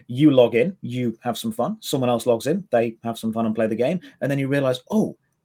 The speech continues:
there's another person over there. I can create a narrative with that person. We can try and do something together." And that's what happened with New World.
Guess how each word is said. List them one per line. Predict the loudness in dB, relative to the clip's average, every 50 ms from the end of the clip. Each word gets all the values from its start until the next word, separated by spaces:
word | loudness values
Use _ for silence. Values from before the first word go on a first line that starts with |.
| _
there's | -14 -8 -6
another | -4 -4 -4
person | -6 -2 -2 -2 0 0 -2 0 0
over | 0 0 0 0
there. | -2 -4 -6 -8 _ _ _ _ _ -8
I | -6 -4 -4
can | 0 0 0
create | 0 0 2 2 2 2 2 -2 -6 -12 -16 -18 -18 _ _ _ -8
a | -6
narrative | -4 -2 0 2 2 2 2 2 -2 -2 -2 -2
with | -2 -4 -4 -2 -2
that | -4 -6 -4 -4
person. | -4 -4 -4 -4 -4 -10 -10 -6
We | -4 -4 -2
can | -2 -4 -4
try | -2 -2 -2
and | 0
do | 0 -2
something | -2 -4 -8 -8 -8 -6
together." | -2 4 4 4 4 2 -4 _ _ _ -8
And | -6 -4 -4
that's | -4 -6 -4 -4
what | -4 -4
happened | -4 -4 -2 -4
with | -2 -2
New | 0 -2 2
World. | 4 4 4 4 2